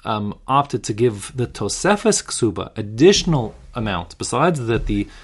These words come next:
besides the Iker Ksuba, the, the minimum amount, so the rationale there, we assume, is because he was very excited to have this as his wife, um, and prize and sleeping partner, and that being the case, um, he, you know, he added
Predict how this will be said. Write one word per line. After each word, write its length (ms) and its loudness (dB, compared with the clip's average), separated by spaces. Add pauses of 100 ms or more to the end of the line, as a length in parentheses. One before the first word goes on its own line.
besides 260 2
the 60 0
Iker 220 -4
Ksuba, 400 -2
the, 80 -4
the 200 -4
minimum 300 -4
amount, 320 -6 (420)
so 220 0
the 100 -2
rationale 580 0
there, 300 2 (260)
we 120 -4
assume, 260 2
is 80 -2
because 460 4
he 100 -4
was 120 2
very 200 4
excited 320 -2
to 80 -6
have 140 -6
this 180 -2
as 120 -2
his 160 -4
wife, 420 2 (960)
um, 260 -4
and 140 -8
prize 300 2
and 100 -6
sleeping 300 -2
partner, 320 0 (260)
and 160 -4
that 120 -2
being 120 -2
the 60 -4
case, 460 0 (300)
um, 420 -6 (160)
he, 600 -6 (320)
you 120 -6
know, 100 -4
he 200 -6
added 460 -2